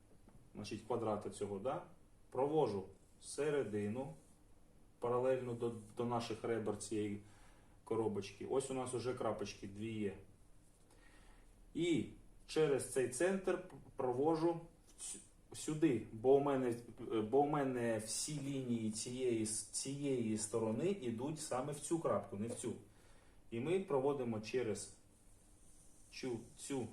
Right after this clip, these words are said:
середню лінію, оці крапочки. Ось, ось у нас іще чотири крапочки, бачите? Один, два, три, чотири. І зараз їх що робимо? Поєднуємо.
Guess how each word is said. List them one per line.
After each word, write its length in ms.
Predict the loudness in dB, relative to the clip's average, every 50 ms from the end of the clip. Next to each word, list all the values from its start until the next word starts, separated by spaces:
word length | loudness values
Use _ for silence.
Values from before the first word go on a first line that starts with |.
| -8
середню 460 | -6 -2 0 2 2 2 2 0 -2 0
лінію, 420 | 2 4 4 6 6 4 4 2 -2 -8 -16 -20 -20 -20 -16 -16
оці 160 | -12 -10 -10 -6
крапочки. 480 | -4 -4 -4 -4 -6 -10 -12 -12 -12 -8 -2
Ось, 240 | 0 0 0 -2 -6 -12 -10 -2
ось 200 | -2 -2 -2 0
у 40 | -2
нас 240 | -2 -2 -2 -4 -6 -10
іще 260 | -10 -8 -4 -2 -2
чотири 380 | -2 -2 -2 0 2 2 2 2
крапочки, 500 | 2 2 0 2 0 -2 -6 -6 -6 -2
бачите? 400 | 0 0 0 0 -2 -4 -8 -8 -8 -14 -20 -20 -20 -14 -6
Один, 480 | -4 -4 -2 0 0 2 2 2 0 -2 -4 -10 -10
два, 560 | -10 -8 -2 2 4 4 6 4 2 -2 -8 -14 -18 -6
три, 320 | -2 0 0 0 0 -2 -6
чотири. 440 | -6 -4 -4 -2 -2 -2 -2 -2 -2 -6 -12 -18 -20 -20 -20 -20 -12 -6
І 100 | -4 0
зараз 420 | 6 8 8 8 8 6 4 2
їх 100 | -2 -4
що 180 | 0 2 4 4
робимо? 360 | 4 2 2 0 -2 -2 -4 -6 -6
Поєднуємо. 1300 | -2 2 6 6 8 8 6 4 2 0 0 2 2 2 2 0 -2 -4 -4 -2 -2 -2 -2 -4 -6 -8